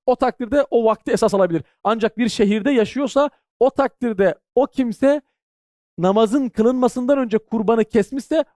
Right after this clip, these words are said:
o kurban, kurban ibadeti olarak sunulabilen bir kurban olmuş olmaz. Ve vacip olmuşsa o kurban ona, o takdirde yeni bir kurban alıp o kurbanı kesmesi gerekir.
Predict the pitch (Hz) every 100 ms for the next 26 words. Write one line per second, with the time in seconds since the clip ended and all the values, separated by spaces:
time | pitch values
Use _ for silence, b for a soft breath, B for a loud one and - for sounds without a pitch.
0 | _ 240 240 240 214 220 - 208 190 254
1 | 233 214 214 226 202 185 - 196 202 202
2 | 208 196 180 190 175 262 294 _ _ -
3 | 180 190 190 196 190 175 - _ - 214
4 | 190 196 202 262 240 220 285 - 233 -
5 | 196 196 185 247 302 _ _ - 262 254
6 | - 226 202 208 254 226 214 220 208 247
7 | 262 240 - 214 214 269 202 196 190 185
8 | 143 123 -